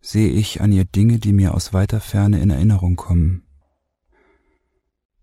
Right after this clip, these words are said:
Vielleicht ist es ihre Haltung oder die Art, wie sie sich auf die Hand stützt, den Blick vom Buch in den Himmel wandern lässt.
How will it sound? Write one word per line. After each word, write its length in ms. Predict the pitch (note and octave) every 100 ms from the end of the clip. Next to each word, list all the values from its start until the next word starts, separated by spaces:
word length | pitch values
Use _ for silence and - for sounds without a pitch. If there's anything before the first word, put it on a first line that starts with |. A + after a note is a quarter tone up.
| _ _
Vielleicht 580 | - - F#2 A2 - -
ist 260 | - - A2
es 120 | -
ihre 280 | G#2 F#2+ F2
Haltung 380 | B2+ - F#2
oder 160 | E2+ E2
die 180 | E2 G2+
Art, 320 | G2+ A2 -
wie 60 | E2+
sie 100 | E2
sich 220 | E2 F2+
auf 100 | -
die 140 | E2+
Hand 180 | F#2 G#2
stützt, 520 | - E2+ D2+ - - _ _ _ _ _ -
den 140 | E2+
Blick 220 | F#2+ -
vom 220 | - E2+ E2
Buch 380 | F2+ G2 -
in 60 | E2
den 120 | E2
Himmel 300 | D#2+ G#2 F#2+
wandern 360 | F2 E2 D#2+ D#2+
lässt. 320 | E2 -